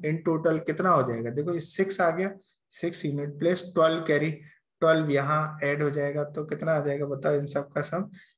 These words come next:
ये जो ट्वेल्व है, carry फॉरवर्ड हो जाएगा यहाँ पे, तो ये कितना, एट आ गया और यहाँ पे thirteen carry, thirteen यहाँ पे चला जाएगा, थर्टीन ऐड कर देते हैं,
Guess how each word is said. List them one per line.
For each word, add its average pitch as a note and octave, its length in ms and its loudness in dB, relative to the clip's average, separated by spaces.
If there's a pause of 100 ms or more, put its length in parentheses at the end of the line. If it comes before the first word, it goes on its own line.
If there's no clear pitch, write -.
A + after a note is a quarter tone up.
(160)
ये C3 60 -6
जो C#3 160 2
ट्वेल्व D3 420 2
है, F#3 120 2
carry C#3+ 340 -2
फॉरवर्ड C#3+ 400 2
हो C#3+ 80 -2
जाएगा C#3+ 300 -4
यहाँ C#3+ 240 -2 (100)
पे, F#3+ 80 2 (840)
तो D3 140 4
ये D3 160 0
कितना, E3 500 0
एट C#3+ 220 2
आ C#3+ 120 4
गया D#3+ 200 0 (680)
और C3+ 180 0
यहाँ C#3 240 0
पे - 220 -6
thirteen E3 500 2 (420)
carry, D3 260 2 (120)
thirteen D#3+ 440 2
यहाँ C#3 300 2
पे D#3 140 -2
चला D3+ 280 2
जाएगा, D3+ 320 0 (420)
थर्टीन C#3 400 -2
ऐड C3 260 0
कर C#3+ 160 -2
देते C#3+ 260 -2
हैं, D#3 220 -6